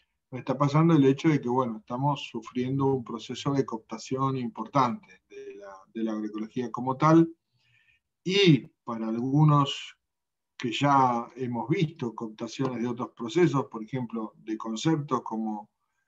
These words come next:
los conceptos originales de desarrollo sostenible y ese tipo de cuestiones, no sería de extrañar que tristemente la agroecología, como dice claramente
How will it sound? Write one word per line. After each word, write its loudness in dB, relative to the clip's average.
los -8
conceptos -8
originales -4
de -6
desarrollo -10
sostenible 2
y 0
ese 2
tipo 0
de 4
cuestiones, 4
no 4
sería 4
de -2
extrañar 2
que -10
tristemente 0
la 0
agroecología, -2
como -8
dice -6
claramente -4